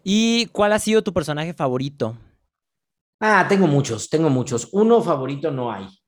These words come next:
Speaker 2: O sea,
Speaker 1: Ujú.
Speaker 2: hay muchos. Eh, a Krillin le tengo mucho cariño. Eh, Josh, como te digo, le tengo mucho cariño.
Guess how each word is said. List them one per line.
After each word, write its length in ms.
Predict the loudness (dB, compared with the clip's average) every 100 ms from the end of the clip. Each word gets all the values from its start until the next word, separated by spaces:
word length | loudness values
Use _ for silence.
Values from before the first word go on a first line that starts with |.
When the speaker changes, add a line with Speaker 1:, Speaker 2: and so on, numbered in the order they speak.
| _ _ _
Speaker 2:
O 80 | -10
sea, 160 | -2 0
Speaker 1:
Ujú. 80 |
Speaker 2:
hay 120 | 0 0
muchos. 520 | -2 -4 -8 -14 -18
Eh, 800 | -20 -20 -20 -20 -20 -20 -20 -20 _ _
a 140 | -4
Krillin 420 | 2 4 6 4 2
le 60 |
tengo 200 | 2 -2
mucho 300 | -2 -4 -6
cariño. 720 | -6 -4 -4 -4 -4 -4 -8 _ _ _
Eh, 920 | -18 -14 -12 -12 -10 -10 -10 -12 -14 -16 -10 -2
Josh, 400 | 0 0 -2 -8
como 180 | -10
te 80 | -8
digo, 160 | -6 -6
le 100 | -6
tengo 180 | -8 -8
mucho 240 | -8 -10
cariño. 720 | -10 -8 -6 -4 -4 -4 -6